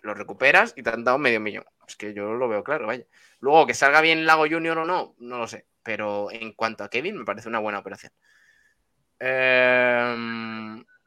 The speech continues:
¿qué más? ¿Qué más tenemos por aquí? A ver, algún comentario.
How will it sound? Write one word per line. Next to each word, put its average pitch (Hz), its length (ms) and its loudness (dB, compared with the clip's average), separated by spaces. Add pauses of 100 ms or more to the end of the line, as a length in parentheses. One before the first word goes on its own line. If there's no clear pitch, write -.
(1120)
¿qué 131 100 -8
más? 151 260 -6
¿Qué 131 100 -10
más 127 140 -10
tenemos 131 220 -10
por 123 100 -4
aquí? 131 220 -6
A 147 60 -2
ver, 131 120 -2
algún 123 260 -6
comentario. 147 1120 -4